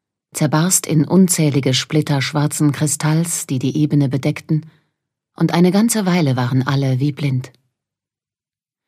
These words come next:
Als sich der Staub endlich legte, bot sich ein schier unvorstellbarer Anblick.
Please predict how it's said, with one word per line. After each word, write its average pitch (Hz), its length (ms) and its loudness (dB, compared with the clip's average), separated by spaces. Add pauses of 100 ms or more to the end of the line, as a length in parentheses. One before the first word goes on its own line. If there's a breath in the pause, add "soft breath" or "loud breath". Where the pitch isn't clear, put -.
(580)
Als 156 240 0
sich 165 180 -6
der 165 140 0
Staub 175 440 0
endlich 165 380 0
legte, 165 480 -2 (560 loud breath)
bot 180 220 0
sich 170 200 -2
ein 165 140 4
schier 185 360 0
unvorstellbarer 151 920 0
Anblick. 139 480 -4